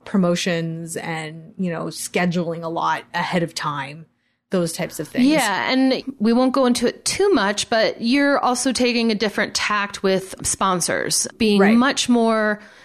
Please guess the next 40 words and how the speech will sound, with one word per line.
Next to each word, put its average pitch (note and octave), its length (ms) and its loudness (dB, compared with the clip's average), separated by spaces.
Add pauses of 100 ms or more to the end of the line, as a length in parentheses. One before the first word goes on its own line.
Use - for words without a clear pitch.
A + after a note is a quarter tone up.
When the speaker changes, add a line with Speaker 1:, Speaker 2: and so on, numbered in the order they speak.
(380)
Speaker 2:
I G#3+ 120 -6
guess C#4 220 0
what B3 160 2
we G#3+ 100 4
have F3 240 0
always F#3+ 460 2
done E3+ 160 2
in E3 100 2
the D#3+ 80 2
past F#3 440 0
was F#3 220 2
once F#3+ 320 2
a C#4 60 4
year G3 280 4
at G3 120 0
the - 140 0
end F3+ 220 0
of G#3 80 2
the A3+ 80 2
year, F3 380 2
we F3 140 2
would E3+ 140 0
just F3 300 -4
do F3+ 160 4
a F3 60 2
call F3 400 0
for G#3 160 -2
sponsors. D#3 640 -2
And E3+ 260 0
we E3+ 160 2
were E3+ 140 2
fortunate F#3+ 640 0 (560)
and F3 520 -2 (140)
got E3 200 2
a E3+ 40 2
lot E3 180 2
of F#3 80 -8
sponsorship - 600 -2
that D#3+ 200 -2
way. - 300 -2